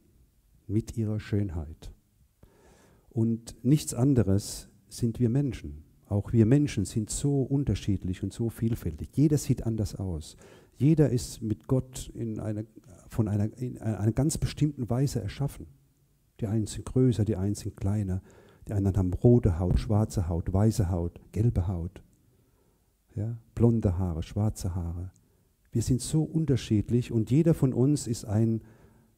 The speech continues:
ein Geschöpf Gottes, das Gott mit einer ganz bestimmten Absicht geschaffen hat,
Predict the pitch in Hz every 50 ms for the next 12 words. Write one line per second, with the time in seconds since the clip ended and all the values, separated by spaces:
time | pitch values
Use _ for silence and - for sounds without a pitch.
0 | _ _ - 110 123 120 120 117 - - 165 151 - - - - - 151 156 -
1 | - 80 85 - - - - - 110 101 - - - 139 151 - - - - -
2 | - 107 107 - 92 110 113 107 117 123 139 147 - - - 110 - - 131 127
3 | 127 - - 120 - - 120 - - - - 113 - - - - 101 - - 117
4 | 113 - 110 92 - - 76 - - - -